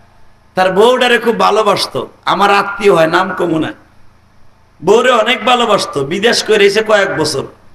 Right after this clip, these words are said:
এই সুন্দরী বউ প্রতিদিন তার শাশুড়িরে মারতে যাইত।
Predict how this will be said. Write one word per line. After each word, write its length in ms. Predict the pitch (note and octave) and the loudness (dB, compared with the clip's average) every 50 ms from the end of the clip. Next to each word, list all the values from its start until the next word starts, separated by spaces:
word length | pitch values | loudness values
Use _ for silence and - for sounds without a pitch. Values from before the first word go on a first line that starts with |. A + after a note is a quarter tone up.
| - _ _ _ _ - - - - _ _ _ _ - - - _ _ _ _ _ - - - - | -20 _ _ _ _ -20 -20 -20 -20 _ _ _ _ -20 -20 -20 _ _ _ _ _ -20 -20 -4 0
এই 500 | - F#3+ A3 B3 C4 C4+ C4+ C4+ C4+ C4+ - - - - - - - - - - - - _ _ _ _ _ _ - - - _ _ _ - | 2 2 4 4 4 2 2 0 -4 -6 -8 -12 -14 -18 -20 -20 -20 -20 -20 -20 -20 -20 _ _ _ _ _ _ -20 -20 -20 _ _ _ -8
সুন্দরী 600 | - - - - A3 A#3+ B3 A#3+ C4+ C4+ C4+ B3+ | -4 0 2 2 2 2 2 2 2 2 2 2
বউ 680 | G3+ G3+ A3 A#3+ B3 A#3+ A3 G3 F3 - - - - - - | 2 2 2 4 4 4 2 2 0 -2 -4 -6 -12 -14 -4
প্রতিদিন 640 | - A#3+ C4 C4+ C4+ C4+ C4+ C4 G3+ G#3 A#3+ A#3+ A#3 | 2 4 4 4 4 2 0 0 2 2 2 2 2
তার 180 | A3+ A#3+ A3+ A3+ | 2 0 0 0
শাশুড়িরে 840 | - - G#3+ G#3+ G#3+ - - A3 G#3+ G3 G3+ F#3+ F3 E3 - - | 0 0 0 -2 -2 2 2 2 4 4 4 4 4 2 0 0
মারতে 340 | D#3 E3 E3+ E3+ - D#3 D3 | 0 0 0 0 2 0 2
যাইত। 240 | C#3 C3 B2+ - | 2 2 0 -2